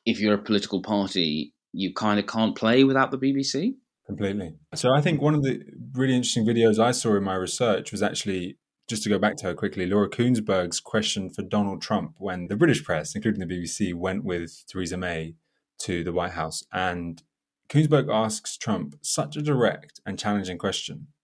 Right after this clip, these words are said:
Speaker 2: And it's exactly the sort of question that lots of people would like her to ask British politicians. And I just,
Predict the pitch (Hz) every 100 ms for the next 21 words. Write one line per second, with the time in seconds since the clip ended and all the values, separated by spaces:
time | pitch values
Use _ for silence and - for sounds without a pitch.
0 | _ 95 95 107 95 131 - - 117 113
1 | 104 98 104 - - 143 - _ _ _
2 | 110 107 107 - 110 107 104 107 107 107
3 | 104 - 101 95 104 98 113 107 92 92
4 | 95 101 107 -